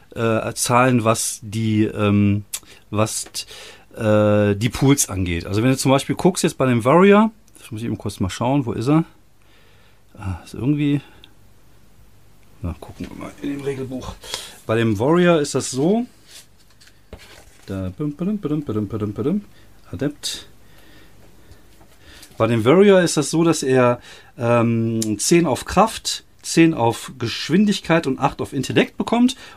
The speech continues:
und sechs weitere, die er da verteilen kann. Es gäbe sicherlich die Möglichkeit auch, dass der Zwerg,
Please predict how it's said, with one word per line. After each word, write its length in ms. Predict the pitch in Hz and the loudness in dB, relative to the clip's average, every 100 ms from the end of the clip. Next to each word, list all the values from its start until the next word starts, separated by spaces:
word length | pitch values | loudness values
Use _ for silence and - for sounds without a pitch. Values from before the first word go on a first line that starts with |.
| - | -2
und 140 | 143 | 0
sechs 340 | 127 165 - 131 | 2 0 2 2
weitere, 400 | 139 139 127 113 | 2 4 2 2
die 160 | 117 | 0
er 80 | 107 | 0
da 100 | 107 | -2
verteilen 480 | - 104 98 90 85 | -4 -6 -4 -4 -4
kann. 240 | - - - _ - - _ _ - - - - - - - - _ - 220 | -10 -18 -20 _ -20 -20 _ _ -20 -20 -20 -20 -20 -20 -20 -20 _ -20 -12
Es 180 | - 131 | -8 0
gäbe 240 | 135 208 | 4 4
sicherlich 300 | 185 196 185 | 4 4 4
die 80 | 185 | 6
Möglichkeit 460 | 160 170 - 143 139 | 4 4 2 0 4
auch, 200 | 135 131 - | 2 0 -4
dass 160 | 127 | -2
der 120 | 131 | 0
Zwerg, 540 | 120 - 127 151 - | 0 2 2 2 -2